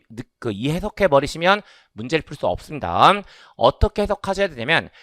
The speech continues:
경영학에서 사용되는 고전적이라는 표현 안에는 인간에 대한 가정으로 X관점의 의미가 내포되어 있어요. 그러니까 X관점의 의미를 가지고 있을 때 경영학적으로는 고전적이라는 표현을 쓰게 되죠.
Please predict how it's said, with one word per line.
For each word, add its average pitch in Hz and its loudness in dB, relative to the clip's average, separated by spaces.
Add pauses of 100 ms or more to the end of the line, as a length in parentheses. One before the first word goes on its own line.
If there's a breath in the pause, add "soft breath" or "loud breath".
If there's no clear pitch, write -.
(240 soft breath)
경영학에서 190 0
사용되는 190 0
고전적이라는 165 -2
표현 175 -4
안에는 113 -2 (680 soft breath)
인간에 175 0
대한 185 2
가정으로 135 2
X관점의 214 -6
의미가 123 2
내포되어 117 0
있어요. - -8 (480)
그러니까 208 0 (320 loud breath)
X관점의 208 -2
의미를 165 -4
가지고 131 -6
있을 131 -8
때 202 -4
경영학적으로는 127 -2 (340 loud breath)
고전적이라는 131 2
표현을 147 -10
쓰게 170 -4
되죠. - -4